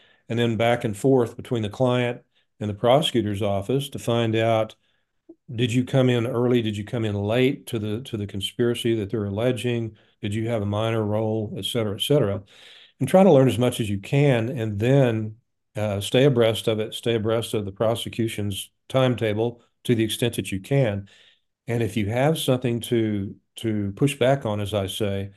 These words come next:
to show the, the investigators and the prosecutor's office that they're off base here, here, and there, then get in, show 'em, convince 'em of that.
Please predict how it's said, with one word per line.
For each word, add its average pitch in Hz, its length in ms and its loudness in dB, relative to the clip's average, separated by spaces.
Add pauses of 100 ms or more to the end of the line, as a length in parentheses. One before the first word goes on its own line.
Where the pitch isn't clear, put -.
(380)
to 107 100 -6
show 120 340 4
the, 104 500 -4 (120)
the 101 220 -4
investigators 113 760 -2
and 101 160 -4
the 95 80 -4
prosecutor's 110 600 0
office 98 380 -6
that 98 160 -4
they're 104 280 -4
off 117 240 0
base 110 320 -2
here, 113 300 0
here, 113 240 -2
and 95 120 -4
there, 101 440 -2 (480)
then 98 160 -2
get 113 180 0
in, 127 300 2
show 117 340 -2
'em, 117 140 -4
convince 110 460 -4
'em 104 100 -2
of 101 80 -6
that. 107 380 0